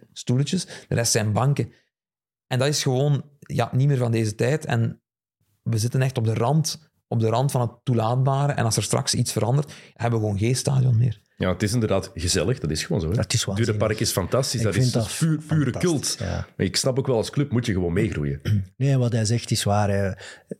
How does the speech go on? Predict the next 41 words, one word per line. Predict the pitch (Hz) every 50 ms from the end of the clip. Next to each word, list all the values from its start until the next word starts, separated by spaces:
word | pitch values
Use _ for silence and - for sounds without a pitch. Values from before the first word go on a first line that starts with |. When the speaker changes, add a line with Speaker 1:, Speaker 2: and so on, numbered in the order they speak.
| - 123 139 120 - - _ _
Speaker 3:
Allee, | - - 107 101 98 95
dit | 95 110 104 -
is | 113 104 104
eigenlijk... | 104 104 110 107 104 101 101 - - - - -
Dit | - 127 123 127
is | 123 - - -
tijdelijk | - 135 135 143 143 156 151 139 -
fantastisch | - 123 120 - - 131 131 - - - 156 160 - -
en | - 117
heel | 98 90 110 113 110
leuk | 107 110 127 139 -
en | 131 113
heel | 92 95 113 110
gezellig, | 107 107 101 98 107 123 139 156 151 - - -
maar... | 170 113 104 104 104 98 95 92 92 - _ - _ - - - _ _
Als | - 113 107 -
je | -
als | 107 113 113 -
Union | 113 107 107 113 120 131 135 143 151
Speaker 2:
En | 156
Speaker 3:
en, | 143 107
Speaker 2:
nostalgie. | 120 110 113 110 92 90 120 123 123
Speaker 3:
en | 120
ook | 127 120
de | - 131
gemeenten | 127 131 113 110 110 123 156 175 - 185 185 190
en, | 175 160 147
en | 131 120 123
de | 120 120
Speaker 2:
Mhm. | 87 87
Speaker 3:
buurt | 123 131 156 170 -
daar, | 170 151 127
als | 123 117 -
je | 127
daar | 107 113 110 107
een | 104 104 98 - -
profploeg | - - 165 - - - 240 226 226 -
wilt, | 104 98 117 151 190 226 226 - - - - _ _ _ _ _ _ _ _ _ _ _ -
dan | 127 113 117 120
gaat | 117 117 120 -
je | - 110